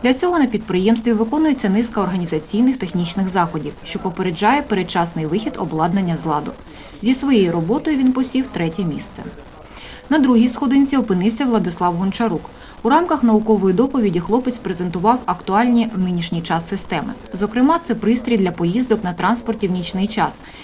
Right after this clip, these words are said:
що може використовуватись військовими під час охорони периметра ядерного об'єкта або ж для доставлення важливих вантажів, евакуації людей.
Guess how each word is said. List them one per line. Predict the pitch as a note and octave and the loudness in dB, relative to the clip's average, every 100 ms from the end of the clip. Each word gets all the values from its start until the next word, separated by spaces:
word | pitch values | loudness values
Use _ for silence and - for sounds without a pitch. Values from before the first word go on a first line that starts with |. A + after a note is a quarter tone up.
| - | -16
що | - C4 | 2 4
може | E4 E4+ | 4 2
використовуватись | A#3 G#3+ G3+ G3 G#3+ G3 F#3 E3 | 2 2 0 2 2 2 -2 -4
військовими | E3 E3 - C4 D4+ D4 | -4 -6 -2 0 2 2
під | B3+ - | 0 -4
час | F3 - | -4 -4
охорони | F3 G3 B3 C#4+ | -6 0 2 2
периметра | - F#3 G3+ B3 G#3 F3+ | 2 0 2 2 2 0
ядерного | F3+ E3 D#3+ E3 D3+ | 0 -2 -2 -2 -2
об'єкта | E3 A3 B3 C#4+ - - - - | 0 0 0 -6 -8 -18 -6 0
або | G3+ C#4 | 2 2
ж | D4+ | 2
для | D#4 | 2
доставлення | G#3+ - F3 A3 A#3 G#3 | 0 2 0 4 4 4
важливих | F3+ E3 F#3 E3+ E3 | 2 -2 -2 -2 -2
вантажів, | D#3+ D3+ D#3 F3+ C4 - | -6 -4 -4 -2 -2 -2
евакуації | G3 E3+ E3 D#3+ E3+ - F3+ | -2 -2 0 0 0 -2 -2
людей. | F#3+ F3 D3+ | -2 -2 -4